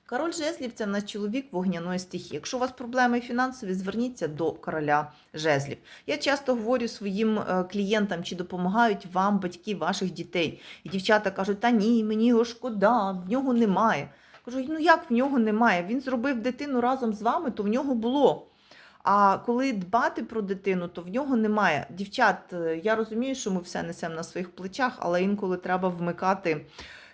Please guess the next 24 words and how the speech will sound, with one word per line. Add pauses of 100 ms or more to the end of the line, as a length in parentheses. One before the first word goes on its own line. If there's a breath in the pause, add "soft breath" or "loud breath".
(120)
і (240)
казати,
що
король
жезлів.
Ще
інше,
ви
можете
познайомитися
з
королем
вогнем.
Це
в
нас
іде (480 loud breath)
король (100)
лев, (120)
король,
е,
стрілець
або
овен.